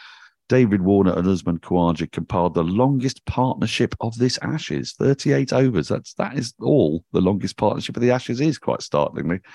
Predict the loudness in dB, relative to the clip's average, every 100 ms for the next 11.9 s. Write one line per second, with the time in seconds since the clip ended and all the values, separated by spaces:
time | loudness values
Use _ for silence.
0 | -20 -20 -12 -6 0 2 2 0 0 0
1 | 2 2 2 0 2 2 0 _ _ _
2 | -6 -2 2 2 2 2 2 0 -2 -6
3 | -20 -20 -20 -10 -4 -2 0 2 2 2
4 | 0 -2 -6 -8 -8 0 2 2 0 0
5 | 0 0 -4 0 0 0 0 2 2 0
6 | -2 -6 -2 0 0 -2 -4 -6 -6 -2
7 | 2 2 2 0 -2 0 0 -2 -8 -20
8 | _ 2 2 2 0 2 2 2 0 0
9 | 0 -2 -2 -2 -4 -6 -2 2 2 2
10 | -2 -4 -6 -4 -2 -2 0 0 -2 -6
11 | -20 -20 -14 -6 -4 -4 -4 -2 -4